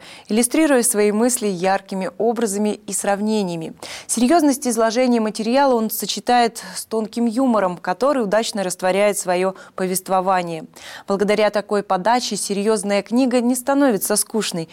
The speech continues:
читается легко и интересно. Эти слова Алексея Ильича можно отнести и к настоящим книгам. Написанные доступным языком,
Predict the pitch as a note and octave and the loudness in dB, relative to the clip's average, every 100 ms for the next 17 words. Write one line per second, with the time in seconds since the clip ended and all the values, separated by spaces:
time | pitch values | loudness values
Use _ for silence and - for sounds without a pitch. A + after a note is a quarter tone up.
0 | - - - F#3+ F3+ - F3 - - D#4 | -14 -10 -2 0 0 0 -4 -4 0 0
1 | - B3 - A3 F#3 D#3+ D#3+ D#3+ E3 E3+ | 0 -4 -2 -2 -2 -2 -2 -4 -10 -10
2 | - - _ - - - C#4 D4 D#4 A#3+ | -20 -20 _ -20 -20 -4 -2 0 0 2
3 | A3 B3+ A3+ G3 - F#3 F3+ F#3 - C4+ | 4 4 2 0 0 0 0 -2 0 2
4 | B3+ B3 G#3 G3+ - F#3 - B3+ C4 E3 | 4 2 2 -2 -4 -8 -2 2 2 0
5 | D#3+ D#3 E3+ F#3 F#3 E3 - E3+ D#3+ D#3+ | -6 -4 -2 -2 -2 -8 -8 -6 -6 -6
6 | D#3 - F#3+ F#3+ A3 - F#3 F#3 F#3+ A3 | -8 -6 -4 -2 -4 -4 -2 -2 -2 -2
7 | A3 F3 E3+ E3 F3 G#3 D#4 D#4+ | -4 -6 -6 -6 -4 -2 2 0